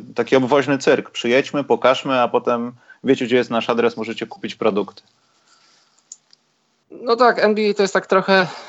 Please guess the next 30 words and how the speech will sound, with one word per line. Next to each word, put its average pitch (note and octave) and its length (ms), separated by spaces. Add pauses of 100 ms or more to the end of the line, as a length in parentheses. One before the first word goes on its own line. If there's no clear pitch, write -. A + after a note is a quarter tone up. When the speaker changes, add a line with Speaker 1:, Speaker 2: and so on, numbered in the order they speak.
(100)
Speaker 2:
e, - 380
tak E3+ 180
trochę F3 320
jak, D#3+ 220
jak D#3 220
niedźwiedź, D#3+ 420
który D3+ 280
chce C#3+ 480
dostać D3 380
się D3 100
do C#3+ 120
miodu, C#3+ 320
tak - 180
nie D3 140
wie, C#3 120
z - 60
której C#3+ 220
strony C#3+ 240
się C#3 120
dostać, C#3 400
tak B2+ 180
próbuje C#3+ 360
trącić D3 480
łapą D3 400 (440)
i C3 100
tam D3 160
z D3 60
różnych D#3 280
stron D#3 240
dostaje, D3 500